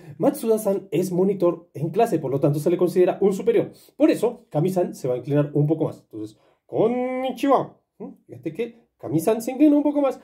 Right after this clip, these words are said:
pero Matsuda-san no tanto, porque el superior es él. Entonces, "Listo, Matsuda-san, mátane".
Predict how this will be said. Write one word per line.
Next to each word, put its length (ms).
pero 200
Matsuda-san 640
no 100
tanto, 320
porque 360
el 100
superior 340
es 120
él. 340
Entonces, 260
"Listo, 260
Matsuda-san, 560
mátane". 460